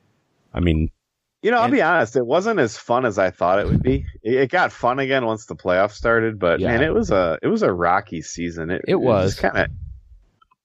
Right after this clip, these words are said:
Speaker 2: was kinda irritating, you know? Like, I mean, Delly was a folk hero, so losing him kinda just sucked to begin with. And then, I don't know, it's like, it's just,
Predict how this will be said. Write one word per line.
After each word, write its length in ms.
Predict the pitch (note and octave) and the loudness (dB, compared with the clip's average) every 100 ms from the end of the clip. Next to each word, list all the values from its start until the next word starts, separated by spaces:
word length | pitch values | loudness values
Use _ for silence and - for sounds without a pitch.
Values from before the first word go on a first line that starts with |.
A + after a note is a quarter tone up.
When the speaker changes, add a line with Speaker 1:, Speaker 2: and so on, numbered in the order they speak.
| _ _ _ _ - | _ _ _ _ -14
Speaker 2:
was 100 | G3 | -8
kinda 220 | - C#4+ | -2 0
irritating, 600 | F2+ G#2 G2+ G2+ F2 E2 | 2 2 0 0 0 0
you 80 | E2+ | -2
know? 140 | E2+ F2+ | 0 0
Like, 220 | F#2 F#2+ | 0 0
I 60 | B2 | 0
mean, 220 | B2+ B2 - _ _ - | 0 -2 -10 _ _ -2
Delly 260 | F3 F3+ | 0 2
was 200 | D3 A2+ | 0 0
a 60 | G#2+ | -2
folk 320 | - G#2+ G2+ | 0 0 -2
hero, 420 | - F#2 F2+ F2 F2 | -2 0 2 2 2
so 160 | G#2+ | 0
losing 340 | B2 C#3 C3 F#2+ | 0 2 0 2
him 260 | G2 F#2 | 0 0
kinda 280 | - G2 F2+ | 0 0 0
just 260 | E2+ E2+ - | -4 -6 -2
sucked 320 | F#2 F2 - | 0 0 -4
to 140 | F2 - - - _ _ D#2+ | -8 -10 -20 -20 _ _ -6
begin 340 | D#2+ E2 E2+ E2 | -2 0 0 2
with. 220 | E2 - _ _ _ _ - | 0 0 _ _ _ _ -4
And 220 | - G2+ | 0 2
then, 400 | G#2 G#2 G2 F#2+ - _ _ _ - | 4 2 2 -4 -10 _ _ _ -2
I 100 | A2+ | 0
don't 120 | F#2 | 2
know, 260 | E2 E2 F2 | 2 0 -2
it's 140 | - | -2
like, 240 | G2+ F2+ - - _ - - - - - - - - - - _ _ _ _ _ _ _ _ _ _ _ _ _ _ _ _ _ _ _ _ - | 2 2 -2 -20 _ -20 -16 -12 -12 -12 -12 -12 -14 -18 -20 _ _ _ _ _ _ _ _ _ _ _ _ _ _ _ _ _ _ _ _ -14
it's 140 | G#2+ | -2
just, 280 | C#3 A#2+ - | 2 2 -2